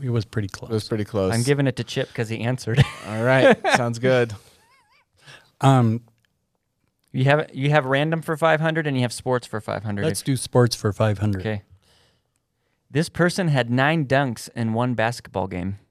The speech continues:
Speaker 2: Oh my goodness, it could be anybody. Who is Jabbar?
Speaker 3: Wrong.
Speaker 1: Who is Doctor J?
Speaker 3: Wrong. You both lose points. I'm sorry. <laughs> You're both back.
Speaker 2: <laughs>
Speaker 3: Uh, it was who is LeBron James.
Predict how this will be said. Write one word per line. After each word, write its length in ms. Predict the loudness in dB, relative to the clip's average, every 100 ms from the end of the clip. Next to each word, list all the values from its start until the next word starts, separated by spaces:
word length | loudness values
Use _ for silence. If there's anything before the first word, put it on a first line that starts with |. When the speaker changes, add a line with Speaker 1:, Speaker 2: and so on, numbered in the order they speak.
| _
Speaker 2:
Oh 40 | -16
my 160 | -12
goodness, 340 | -8 -4 -2 -4
it 40 |
could 140 | -4 -2
be 160 | 2
anybody. 480 | 2 2 -4 -6 -10 -14 -10
Who 100 | -2
is 120 | -2
Jabbar? 400 | 0 4 6 6 0 _ _ _ _ _ _ _ _ _ _ _ -6
Speaker 3:
Wrong. 320 | -4 -4 -6 _ _ _ _
Speaker 1:
Who 120 | 4 6
is 180 | 6
Doctor 520 | 2 -2 2 2 2 4
J? 360 | 4 4 2 -4 _
Speaker 3:
Wrong. 320 | 2 4 4 2 -14 _ _ _ -8
You 100 | -4
both 300 | 0 0 0
lose 160 | -6 -6
points. 340 | -6 -6 -4
I'm 120 | -8
sorry. 360 | -6 -2 0 -2 -8 _ _
<laughs> 300 | _ -2 0
You're 100 | 4
both 200 | 4 6
back. 800 | 6 4 2 0 -2 0 -2 -2
Speaker 2:
<laughs> 40 | -8 -8 -8 -6 -6 0
Speaker 3:
Uh, 200 | 0 4
it 160 | 4
was 300 | 6 6 6
who 200 | 2 2
is 200 | 4 2
LeBron 420 | 0 -2 0 0 0
James. 480 | -2 -4 -6 -10